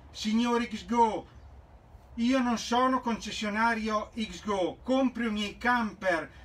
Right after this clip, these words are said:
da un altro concessionario vostro ufficiale e li rivendo. Pensate voi, trovate un altro imbecille che vende i camper tramite un altro e li vendo, li vendo,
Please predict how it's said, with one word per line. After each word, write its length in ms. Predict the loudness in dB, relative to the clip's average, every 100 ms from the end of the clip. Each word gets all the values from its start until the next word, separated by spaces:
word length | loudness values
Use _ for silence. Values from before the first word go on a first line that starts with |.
| -20 -4
da 180 | 2
un 220 | 2 2 2
altro 380 | 2 0 -6
concessionario 1200 | -4 -6 -4 -6 -6 -2 0 2 2 0 0 -2 0
vostro 1000 | 2 4 2 -4 -6 0 2 2 -2 -6
ufficiale 1300 | 0 0 -2 -4 -4 0 2 4 2 2 2 0 -6 -20 -20 -20 -6
e 160 | -2 0
li 160 | 0
rivendo. 560 | 0 0 0 -2 -4 -2
Pensate 540 | 0 -2 2 2 2
voi, 440 | -2 -2 -2 -4 -8 -16 -20 0
trovate 500 | 2 4 2 2 0
un 80 |
altro 280 | 2 2 -2
imbecille 1400 | -6 -6 -4 -4 -2 0 0 0 0 0 -2 -10 -20 -14
che 320 | -2 0 0
vende 400 | 0 0 0 -4
i 80 | -6
camper 640 | 2 2 2 -2 -2 -4
tramite 500 | -2 0 2 0 0
un 120 | -2
altro 500 | 0 0 -2 -4 -4 -6 -20 0
e 180 | 2
li 160 | 4 2
vendo, 680 | 2 0 0 0 6 6 6 0 0 -4 -4 -4 -8 -14 -6
li 200 | 4 4
vendo, 760 | 6 2 2 2 2 6 6